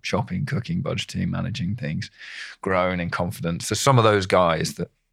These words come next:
we were told that we are taking, we've got a group of seven going out to Kenya to go help build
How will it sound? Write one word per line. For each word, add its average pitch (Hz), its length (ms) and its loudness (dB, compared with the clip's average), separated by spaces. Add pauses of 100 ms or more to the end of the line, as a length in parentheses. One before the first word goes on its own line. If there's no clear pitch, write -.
(220)
we 95 80 2
were 82 120 0
told 90 340 0
that 87 280 -4
we 90 280 -2
are 90 340 -2 (560)
taking, 92 520 0
we've 104 100 -2
got 117 100 2
a 104 40 -6
group 104 200 2
of - 40 -6
seven 92 300 2
going 90 180 2
out 87 220 -2
to 87 100 -4
Kenya 107 300 0
to - 100 -8
go 92 140 0
help 92 220 0
build 92 220 0